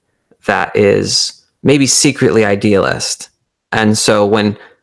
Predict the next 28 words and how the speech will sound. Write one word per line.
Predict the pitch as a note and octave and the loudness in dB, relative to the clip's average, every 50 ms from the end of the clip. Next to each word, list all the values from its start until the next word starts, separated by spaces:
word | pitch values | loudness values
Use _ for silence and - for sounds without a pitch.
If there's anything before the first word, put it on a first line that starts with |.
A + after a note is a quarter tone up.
| _ _ _ _ _ _ _ _ _ _ _ _ - | _ _ _ _ _ _ _ _ _ _ _ _ -4
he's | A#2+ C#3+ C3+ A#2 - | -2 0 0 0 -2
claiming | - - - D3 C#3+ C#3+ C#3 C3+ B2+ | -4 -2 0 0 2 2 2 0 0
to | - A#2+ | 0 0
be | A#2+ B2 | 2 2
able | B2+ B2 A#2+ A#2 | 4 2 2 0
to | - - A#2 | 0 -2 0
read | A2 A#2 A#2 G#2+ G#2 - | 0 0 0 -2 -2 -2
the | G#2+ G2+ | -2 -2
laws | G2+ G2 F#2+ G2 G2+ F#2+ E2 C#2+ - A2+ - - - - - - - _ _ _ _ _ _ _ _ _ _ _ _ | 0 0 0 2 2 0 0 -2 -4 -6 -6 -6 -8 -8 -8 -12 -14 _ _ _ _ _ _ _ _ _ _ _ _
of | G2 G2 G2 F#2+ F2+ F2 - - - - | -2 -2 0 0 -2 -4 -6 -10 -14 -6
nature | - G#2+ G#2+ G2 G2+ G2 - - - - - A2 - _ | -2 0 0 0 0 0 -2 -4 -4 -4 -6 -8 -6 _
and | A2+ A2 G#2+ G#2+ | 0 0 2 2
the | G#2 G2 | 0 0
laws | G2+ G2 G2 G2+ G2 E2+ D2 A#1 G#1 G1+ - - - - - - | 0 0 2 2 0 0 -2 -4 -6 -8 -10 -10 -12 -12 -10 -8
of | - A2 - | -8 -4 -4
historical | A2+ G2+ - - A2+ G#2 G2 - G2 F2 | -2 -2 0 0 0 0 0 0 -2 -2
development. | F2+ F#2 G2 F#2 F#2 - - - - - - _ _ _ _ _ _ _ _ | -2 -2 -2 -2 -2 -2 -4 -6 -10 -10 -14 _ _ _ _ _ _ _ _
He | - - A#2+ | -6 -2 0
has | C3 A#2+ A2+ | 0 0 0
a | |
very, | G#2+ - C3+ C3+ C3+ C3 B2+ | 2 2 2 4 4 4 2
like, | A#2+ A2+ - | 2 2 0
Aristotelian | E2+ A2 A#2 B2+ B2 - - A#2+ - - - B2 A2+ G#2+ G#2+ G#2 F#2+ F#2+ F#2 | 0 2 2 2 0 2 -2 -2 -2 0 0 0 0 0 0 0 -2 -4 -6
grasp | - - G2 F#2+ E2+ D#2 D2 - - - - - - - - _ _ _ _ _ _ _ _ _ _ _ _ _ _ _ _ _ _ | -6 -6 -4 -2 -2 -2 -2 -4 -4 -8 -10 -10 -14 -20 -20 _ _ _ _ _ _ _ _ _ _ _ _ _ _ _ _ _ _
of | - G2+ G2+ F#2+ G2+ - | -2 -2 -2 -2 -4 -2
the | A#2 A#2 | -2 0
essential | G#2+ - - - - C#3 C3+ C3+ - - D3 B2+ | 0 0 0 0 2 2 2 2 2 2 2 2
contradictions | A#2+ - - - C3 B2+ A2+ - - G#2+ G2 G2+ G#2 - - - - - - - A#2 - - - - | 2 0 -4 -2 -2 -2 -2 -2 -2 -2 0 0 -2 -2 -2 -4 -4 -4 -4 -8 -12 -14 -14 -14 -16